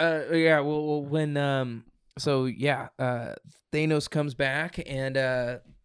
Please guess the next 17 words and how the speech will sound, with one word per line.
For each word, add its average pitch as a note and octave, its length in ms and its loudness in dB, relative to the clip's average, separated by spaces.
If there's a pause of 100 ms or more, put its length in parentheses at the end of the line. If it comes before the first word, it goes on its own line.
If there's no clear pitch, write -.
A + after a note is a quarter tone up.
(1200)
I D3 80 -4
guess C#3+ 200 -8
that C3 80 -8
makes A#2 180 -8
sense A#2+ 220 -8
actually. A2+ 280 -10
Why? A2 280 -10 (520)
Oh, - 340 -2
yeah. - 160 -10 (100)
Sorry, A2 220 -12
I - 20 -14
had - 100 -16
to - 60 -16
pop - 220 -12
my - 60 -12
back - 260 -16
there. - 180 -12